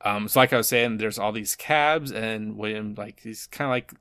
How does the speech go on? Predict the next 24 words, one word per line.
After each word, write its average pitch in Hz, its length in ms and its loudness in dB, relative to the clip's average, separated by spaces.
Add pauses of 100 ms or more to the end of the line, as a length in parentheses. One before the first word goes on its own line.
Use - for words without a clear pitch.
trying 123 220 0
to 104 60 -4
look 131 180 -2
in 185 120 0
some. 185 380 -2
He 139 80 -2
thinks 120 320 -6
Penny 131 260 -4
might 127 220 -2
have 117 160 -6
gotten 113 280 -4
in 160 160 -8
one. 180 520 -6 (640)
And 123 480 -2 (1200)
guess 131 260 2
what? 139 240 2 (180)
<laughs> 151 180 -2
One 127 260 -2
of 127 120 -2
them 139 260 2
he 151 180 0
looks 131 240 -2
into. 107 540 -2
<laughs> 165 340 -4